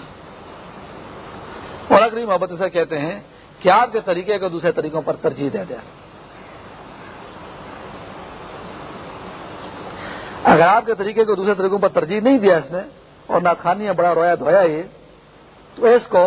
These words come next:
ایک محبت حاصل ہے لیکن وہ کامل نہیں ہے، کامل نہیں ہے۔ ادھر بھی ثبوت آئے ہوئے ہیں کہ ایک آدمی پکڑ کر لائے گئے اور ان سے کوئی کوتاہی ہوئی ہوئی تھی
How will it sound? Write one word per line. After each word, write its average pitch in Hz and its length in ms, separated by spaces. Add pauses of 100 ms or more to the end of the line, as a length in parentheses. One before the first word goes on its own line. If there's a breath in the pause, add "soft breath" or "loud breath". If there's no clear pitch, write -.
(140)
ایک 180 240
محبت 165 360
حاصل 156 260
ہے 233 80
لیکن 180 180
وہ 180 140
کامل 208 320
نہیں 165 260
ہے، 113 120 (3000)
کامل 196 340
نہیں 147 200
ہے۔ 120 120 (2750)
ادھر 233 260
بھی 208 140 (1300)
ثبوت 180 280
آئے 180 180
ہوئے 151 260
ہیں 147 160 (1200)
کہ - 80
ایک 175 160
آدمی 170 220
پکڑ 170 200
کر 165 140
لائے 156 300
گئے 147 200 (800)
اور - 100
ان 170 80
سے 175 80
کوئی 175 160
کوتاہی 175 380
ہوئی 156 180
ہوئی 151 160
تھی 143 200